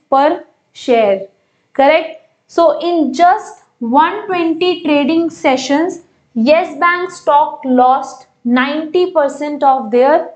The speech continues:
ninety percent of its value. What, why does it happen?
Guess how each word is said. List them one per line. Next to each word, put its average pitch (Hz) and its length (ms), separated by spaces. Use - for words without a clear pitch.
ninety 262 800
percent 285 380
of 269 180
its 349 400
value. 208 460
What, 254 460
why 269 240
does 330 200
it 349 200
happen? 349 460